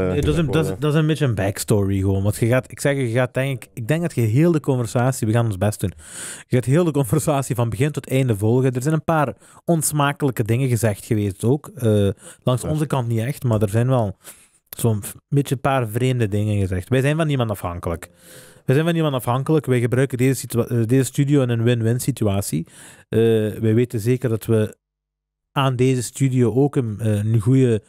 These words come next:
Speaker 1: hoeveelheid credibility bieden.
Speaker 2: Ja.
Speaker 1: Eh, zeker aangezien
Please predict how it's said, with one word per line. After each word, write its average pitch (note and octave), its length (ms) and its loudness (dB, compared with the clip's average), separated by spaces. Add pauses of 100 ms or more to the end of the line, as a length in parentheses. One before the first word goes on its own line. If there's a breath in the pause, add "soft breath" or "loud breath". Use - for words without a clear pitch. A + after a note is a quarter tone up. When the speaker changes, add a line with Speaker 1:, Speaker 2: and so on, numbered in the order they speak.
(180 soft breath)
Speaker 1:
hoeveelheid A#2 400 2
credibility A2 720 0 (260)
bieden. G#2 420 -2 (420)
Speaker 2:
Ja. A2+ 200 -2 (240)
Speaker 1:
Eh, G#2 720 2 (100)
zeker C#3+ 440 0
aangezien B2 580 -2